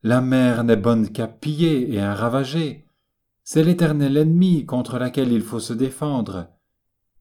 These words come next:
Vous ne verrez donc jamais qu'elle est une mer aussi nourricière que la terre,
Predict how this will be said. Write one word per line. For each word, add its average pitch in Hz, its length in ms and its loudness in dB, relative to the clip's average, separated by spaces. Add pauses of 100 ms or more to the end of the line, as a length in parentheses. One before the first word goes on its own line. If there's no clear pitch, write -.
(440)
Vous 110 200 -2
ne 147 120 2
verrez 127 340 -2
donc 120 200 -4
jamais 139 600 -2 (320)
qu'elle 151 200 -2
est 156 160 0
une 143 160 0
mer 139 300 -2
aussi 123 260 -4
nourricière 113 760 -2
que 113 100 -6
la 104 140 -4
terre, 131 540 -8